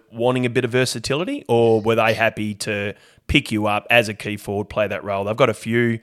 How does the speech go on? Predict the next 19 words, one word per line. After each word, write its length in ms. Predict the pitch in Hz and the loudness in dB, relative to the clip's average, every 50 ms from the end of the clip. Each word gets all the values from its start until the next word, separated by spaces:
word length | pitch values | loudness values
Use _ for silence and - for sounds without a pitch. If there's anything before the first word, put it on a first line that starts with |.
| _ _ _ _ _ _ _ - | _ _ _ _ _ _ _ -6
um, 320 | - 113 113 110 107 107 98 | -2 0 0 0 0 -2 -4
young 640 | 98 110 110 113 113 117 117 117 117 117 117 110 - | -6 -2 0 0 2 2 2 0 0 -2 -4 -6 -8
key 240 | - - - 139 | -6 -4 -2 -2
forwards, 540 | 117 - - 123 135 156 170 170 156 - - | -2 0 0 0 2 2 2 0 -2 -4 -6
Mitch 200 | 117 110 - - | -6 -6 -4 -2
Lewis, 480 | 113 120 127 135 135 127 - - - - _ - - - _ | 0 2 2 4 2 2 0 -4 -8 -10 _ -20 -20 -20 _
a 20 | - | -6
few 140 | - 131 123 | -2 0 2
of 60 | 117 | 4
these 160 | 117 113 101 | 2 2 0
guys 400 | - 120 110 113 117 117 110 - | 0 2 4 4 4 4 4 2
who 80 | - 107 | -2 -2
you're 140 | 107 110 113 | 0 0 0
obviously 280 | 110 110 104 - 107 | 0 -2 -4 -6 -6
gonna 220 | 98 104 107 107 101 | -6 -6 -6 -6 -4
be 240 | 107 107 104 95 - _ - - _ _ _ | -6 -6 -6 -6 -10 _ -20 -20 _ _ _
competing 500 | - 123 113 107 - 131 127 123 117 110 | -6 -4 0 2 4 4 4 4 4 2
with. 480 | 120 135 131 120 135 165 - - - - - - | 2 2 4 4 2 0 -2 -6 -18 -16 -8 -4
Um, 420 | 113 113 113 113 113 113 113 113 | -2 0 2 2 0 0 -4 -6